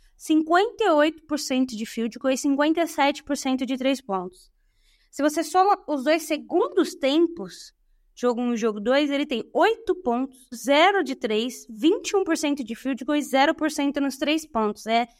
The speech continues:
algo que precisa ser estudado e ser resolvido, com certeza.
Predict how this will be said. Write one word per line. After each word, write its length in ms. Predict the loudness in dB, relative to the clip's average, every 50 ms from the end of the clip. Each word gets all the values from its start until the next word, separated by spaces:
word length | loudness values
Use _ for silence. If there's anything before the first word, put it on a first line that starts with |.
| _ _ _ _ _ _ _
algo 360 | 2 4 4 4 2 0 -2 -2
que 120 | -2 -4
precisa 460 | -2 -2 -2 -2 -4 -4 -4 -2 -2
ser 180 | -2 -2 -2 -2
estudado 800 | -2 -4 -6 -8 -2 0 2 2 4 4 4 4 4 2 2 0 -4 -4 -8 _ _ _ _ _ -4
e 80 | -2 2
ser 140 | 2 4
resolvido, 760 | 4 4 4 4 4 2 2 2 0 -2 -2 -2 -4 -12 -18 _
com 200 | 0 2 4 4 4
certeza. 600 | 2 0 -2 -2 -2 0 0 0 0 -2 -6 -12